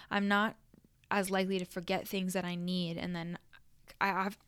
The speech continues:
obviously don't have the, the luxury of journeying all the way back to my home if I've forgotten something, because I do, um, live about an hour round trip from where my office is.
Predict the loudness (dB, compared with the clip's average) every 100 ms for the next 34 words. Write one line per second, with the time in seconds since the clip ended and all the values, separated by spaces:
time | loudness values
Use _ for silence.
0 | _ -4 -2 0 0 0 0 -2 -2 -2
1 | -4 -4 -2 -2 -2 -2 -2 -2 -2 0
2 | 0 -2 -4 -4 -2 -2 -4 -4 -8 -4
3 | -2 -2 -4 -6 -4 -4 -6 -6 -6 -6
4 | -8 -10 -10 -10 -10 -6 -4 -4 -8 -18
5 | -18 -14 -6 -4 -4 -8 -8 -2 0 0
6 | -2 -8 -18 _ _ _ _ _ -4 0
7 | 0 0 -2 -4 -2 -2 -4 -6 -6 -8
8 | -8 -10 -6 -4 -4 -6 -10 -16 -20 _
9 | -6 -6 -6 -8 -10 -14 -14 -16